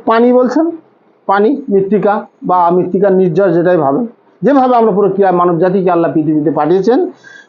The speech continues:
সেই মানব জাতিকে, আমাদেরকে আল্লাহ এই বৃষ্টির দ্বারা যেভাবে বাঁচানোর প্রক্রিয়া, যেভাবে আমরা বেঁচে আছি, যে প্রক্রিয়া, যে পদ্ধতি, সবই তো আল্লাহর দয়া।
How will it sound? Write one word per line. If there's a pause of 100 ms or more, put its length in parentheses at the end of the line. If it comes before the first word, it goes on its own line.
সেই
মানব
জাতিকে,
আমাদেরকে
আল্লাহ
এই
বৃষ্টির
দ্বারা (880)
যেভাবে
বাঁচানোর
প্রক্রিয়া,
যেভাবে
আমরা
বেঁচে
আছি,
যে
প্রক্রিয়া,
যে
পদ্ধতি,
সবই
তো
আল্লাহর
দয়া।